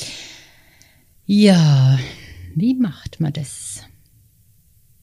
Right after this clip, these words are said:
Ich würd mal sagen, raus aus dem Meetingsessel, in welcher Etage auch immer, rein in die tolle Literatur, fernab veralteter Managementklassiker.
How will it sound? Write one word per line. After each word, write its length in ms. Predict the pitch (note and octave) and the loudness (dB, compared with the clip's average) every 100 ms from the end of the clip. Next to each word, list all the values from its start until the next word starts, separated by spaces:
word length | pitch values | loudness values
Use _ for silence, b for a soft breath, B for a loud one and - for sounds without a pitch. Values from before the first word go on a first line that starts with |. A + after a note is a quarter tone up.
| _ _ b b b b b - | _ _ b b b b b -8
Ich 720 | F3+ G3 G#3 G3+ G3+ G3+ G3 | -2 -2 -2 -2 -4 -4 -6
würd 140 | G3+ G#3 | -8 -4
mal 100 | G3+ | -4
sagen, 260 | G3 F#3+ F#3+ | -2 -2 -2
raus 260 | F3+ F3+ | -4 -8
aus 100 | - | -6
dem 160 | - G#3 | 0 4
Meetingsessel, 760 | B3 - B3+ G#3+ A#3 - - A#3 | 4 6 4 4 0 0 -4 0
in 280 | G3+ G#3 - | 2 2 0
welcher 320 | F3+ - - | -6 -6 -8
Etage 500 | - F#3 E3+ E3 D#3 | -6 -6 -6 -6 -8
auch 140 | D#3 | -10
immer, 320 | - F3 G#3 F3+ | -4 -2 -2 -2
rein 240 | E3 E3+ | -2 0
in 100 | F3+ | 0
die 180 | E3+ - | -2 -10
tolle 300 | - D#3 F3 | -10 -6 -6
Literatur, 580 | F3+ E3+ F#3 F3+ G#3+ G#3+ | -6 -8 -8 -8 -8 -10
fernab 500 | - F3 D#3+ D3 - | -6 -4 -4 -6 -10
veralteter 580 | - E3 D#3 - E3 | -10 -10 -12 -10 -8
Managementklassiker. 1400 | E3 F3+ F3+ - - C#3 - - D#3+ C3+ B2+ - - A#3 | -4 -2 -4 -4 -4 -4 -4 -6 -4 -4 -4 -8 -6 -6